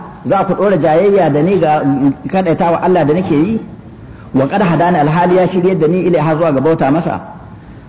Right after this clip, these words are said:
"Wala akhafu ma tushrikuna bihi," abin nan da kuke ha-, um, um, haɗawa da Allah, kuna, kun ɗauke su abin bautawar ku, to ni ban tsoron su. "Min al asnam an tusibani bi su'in," ban tsoron su same ni da wani abu.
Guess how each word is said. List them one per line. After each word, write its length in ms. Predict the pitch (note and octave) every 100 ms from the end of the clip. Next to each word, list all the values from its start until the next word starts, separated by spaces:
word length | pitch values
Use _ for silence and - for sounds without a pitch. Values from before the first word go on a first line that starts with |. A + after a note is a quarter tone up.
| -
"Wala 360 | G2 A#2 D3 D#3+
akhafu 220 | D#3 D3
ma 120 | C#3+ C#3
tushrikuna 440 | D3+ C3 C3 B2
bihi," 280 | F2+ G2 E2 - -
abin 280 | A#2 G3 F3+
nan 140 | F#3+
da 80 | E3
kuke 220 | F3 F3
ha-, 220 | C#3+ C3+ D3+
um, 220 | D3+ C#3+
um, 260 | C#3+ C#3+ C#3
haɗawa 460 | E3 D#3 C3+ C#3+ C#3+
da 80 | -
Allah, 360 | C#3+ C#3+ G#2+ - - - - - -
kuna, 260 | D#3+ D3+ C#3+
kun 100 | F3
ɗauke 280 | D3 C#3 E3
su 80 | C3+ -
abin 240 | C3 C#3+
bautawar 460 | D3 D#3+ D3 C3 C#3
ku, 80 | -
to 100 | C3
ni 80 | D3+
ban 120 | D3
tsoron 300 | - A2+ A2+
su. 180 | - - - - - - - - -
"Min 140 | C#3+ C#3+
al 80 | A#2+
asnam 300 | - C3+ B2+
an 80 | C#3+
tusibani 480 | B2+ D3+ C3+ D3
bi 60 | C#3+
su'in," 220 | - C3
ban 100 | D#3+
tsoron 280 | C#3+ C#3+ D3
su 60 | C#3
same 180 | B2 C3+
ni 120 | C3+
da 80 | A2+
wani 120 | B2+
abu. 280 | G2 F2